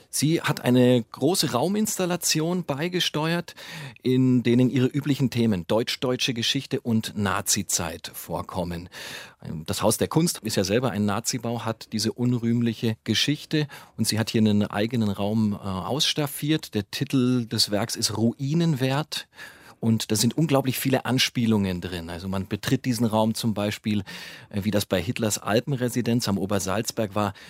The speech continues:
durch den Kamin. Und sie hat hier auch Möbel von Hitlers Innenarchitektin Gerdi Trost aus der Sammlung des Haus der Kunst, äh, mit eingeflochten. Also das sind die typischen Fragen bei ihr. Was verraten Möbel oder Design über Ideologie?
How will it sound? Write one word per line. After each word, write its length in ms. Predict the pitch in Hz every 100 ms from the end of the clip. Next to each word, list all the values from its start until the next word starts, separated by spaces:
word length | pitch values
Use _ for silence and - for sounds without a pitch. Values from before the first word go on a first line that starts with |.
| -
durch 180 | 110 110
den 160 | 104 98
Kamin. 720 | - 95 110 147 165 175 170 - - -
Und 140 | 107 104
sie 180 | - 101
hat 180 | 95
hier 400 | - - - 107
auch 160 | 95 101
Möbel 460 | 110 113 127 123 117
von 180 | 120
Hitlers 380 | 107 123 117 113 -
Innenarchitektin 1000 | 131 135 120 113 120 - 120 - 113 104
Gerdi 300 | 104 104 104
Trost 640 | - 127 156 151 - -
aus 220 | 110 127
der 140 | 117 104
Sammlung 500 | - 120 151 139 120
des 200 | 110 110
Haus 180 | 113
der 140 | - 104
Kunst, 480 | - 127 123 - - - - - -
äh, 120 | - 107
mit 260 | 113 -
eingeflochten. 880 | - 127 139 131 - 120 117 - 113 - 156
Also 160 | 110 117
das 140 | 139
sind 160 | 190 156
die 80 |
typischen 480 | - 160 143 113 120
Fragen 500 | - 101 104 113 117
bei 160 | 110 107
ihr. 320 | - 107 104 - - - -
Was 220 | 113 -
verraten 640 | - 117 98 101 120 113
Möbel 480 | 104 117 139 127 123
oder 200 | 107 104
Design 480 | 104 98 101 107 110
über 220 | 101 104 -
Ideologie? 880 | 104 107 107 107 131 147 156 156